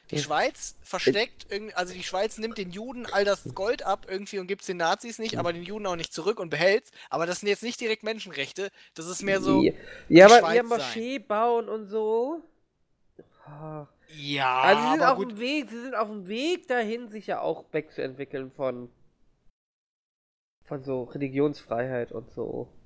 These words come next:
Speaker 1: Ja gut, aber das sind ja quasi alle.
Speaker 2: Aber okay. Die Schweiz noch.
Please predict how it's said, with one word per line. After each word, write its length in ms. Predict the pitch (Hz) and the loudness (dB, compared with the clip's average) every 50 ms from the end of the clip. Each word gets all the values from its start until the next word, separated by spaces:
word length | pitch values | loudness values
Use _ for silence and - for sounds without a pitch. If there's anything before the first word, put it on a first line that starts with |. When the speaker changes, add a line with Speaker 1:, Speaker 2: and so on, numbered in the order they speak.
| - - | -8 -2
Speaker 1:
Ja 120 | 151 160 160 | 0 0 0
gut, 200 | - 170 175 - | -2 -4 -6 -6
aber 180 | 120 123 127 | -6 -6 -6
das 160 | 123 123 - - | -10 -10 -12 -12
sind 100 | - 156 | -12 -12
ja 80 | 208 190 | -14 -14
quasi 360 | - - - - - - - | -10 -6 -6 -6 -6 -6 -10
alle. 280 | - - - - - - - - - - - - - - - - | -14 -12 -10 -10 -10 -12 -14 -20 -20 -20 -20 -20 -20 -12 4 10
Speaker 2:
Aber 260 | - 196 226 214 170 | 12 12 12 12 12
okay. 360 | 175 - - 151 123 113 - _ _ _ _ _ _ _ _ _ _ _ _ _ _ _ _ - | 12 10 4 -4 -6 -6 -8 _ _ _ _ _ _ _ _ _ _ _ _ _ _ _ _ -14
Die 80 | 156 - | -10 -6
Schweiz 320 | - 156 135 135 - - | -2 0 0 0 -2 -4
noch. 180 | 131 113 117 | -8 -8 -8